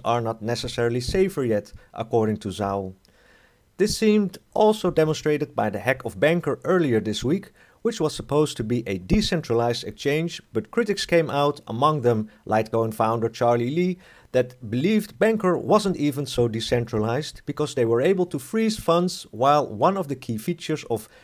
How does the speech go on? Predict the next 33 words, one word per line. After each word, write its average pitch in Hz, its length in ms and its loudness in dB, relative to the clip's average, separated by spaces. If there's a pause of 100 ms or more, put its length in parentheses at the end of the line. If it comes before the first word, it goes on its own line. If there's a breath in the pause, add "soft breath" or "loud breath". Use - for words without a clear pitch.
(180 soft breath)
decentralization 117 960 -2
is 143 220 -2
that 147 240 -2 (140)
supposed - 640 -2
to - 80 -6
be 127 360 -2
censorship 113 720 -4
resistant. 143 720 0 (880 soft breath)
Binance 185 380 2
C 131 240 0
E 117 40 6
O 113 140 4
Zhao 151 400 2
did 196 180 2
say 170 300 4
that 113 220 -2
he 117 200 0
too 180 400 -2 (100)
is 113 280 -4
a 101 100 -4
proponent 156 640 0
of - 140 -8
decentralization, 151 1120 0 (320 soft breath)
but 180 160 0
believes 151 340 2
that 113 140 0
it 107 120 -6
is 110 280 -6
better 175 400 0
achieved 135 580 -4
in 101 120 -8
small 117 340 0
steps 220 540 -2